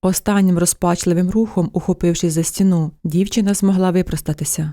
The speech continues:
Вона перелякано хапнула ротом повітря. «Я мало не випала з вікна. Чому ти не підтримав мене? Усе сталося надто швидко.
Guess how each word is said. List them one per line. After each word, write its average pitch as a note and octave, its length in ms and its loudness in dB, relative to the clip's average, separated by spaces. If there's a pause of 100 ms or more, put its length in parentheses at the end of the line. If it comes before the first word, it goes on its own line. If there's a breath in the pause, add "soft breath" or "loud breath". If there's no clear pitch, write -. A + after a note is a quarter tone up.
(120)
Вона F3+ 280 2
перелякано F#3 680 0
хапнула F3+ 440 0
ротом D#3+ 280 -2
повітря. D#3 500 -4 (240)
«Я F#3+ 200 0
мало A#3 280 2
не A#3 120 4
випала B3+ 360 2
з A3 80 0
вікна. A#3+ 520 0 (200)
Чому C4 320 2
ти C#4 120 0
не C#4 120 2
підтримав C4+ 540 0
мене? D#3+ 400 0 (180)
Усе A#3+ 300 2
сталося A#3 480 0
надто A3 340 2
швидко. D#3 640 -4